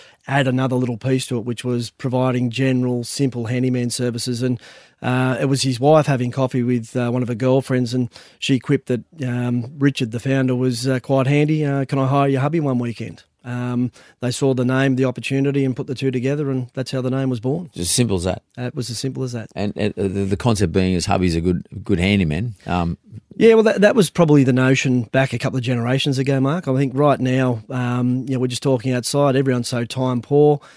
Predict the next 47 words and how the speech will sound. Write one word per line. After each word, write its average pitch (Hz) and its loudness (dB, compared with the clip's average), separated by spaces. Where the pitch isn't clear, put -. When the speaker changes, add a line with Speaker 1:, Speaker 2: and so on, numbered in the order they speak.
Speaker 1:
Um, 120 -2
there's 135 0
been 139 2
a 127 0
lot 135 4
of 123 0
emphasis 127 -2
on 127 -2
kids 135 0
going 127 0
through 131 0
and 123 -2
finishing 127 -2
year 127 0
twelve, 131 0
going 127 -2
into 123 0
university. 123 0
Therefore, 123 -2
there's 120 -4
been 123 -4
a 123 -2
massive 123 -2
drop-off 123 -2
in 123 -2
those 123 -4
doing 120 -6
trades. 160 -6
Um, 123 -4
consequentially, 131 -4
the, 131 2
uh, 127 0
lack 131 -4
of 110 -6
people 123 -4
out 127 -2
there 127 -2
with 120 -4
the 123 -4
ability 123 -2
to 117 -6
do 135 0
this 139 -2
work 123 -6
now 127 -4
is 113 -8
growing, 131 -2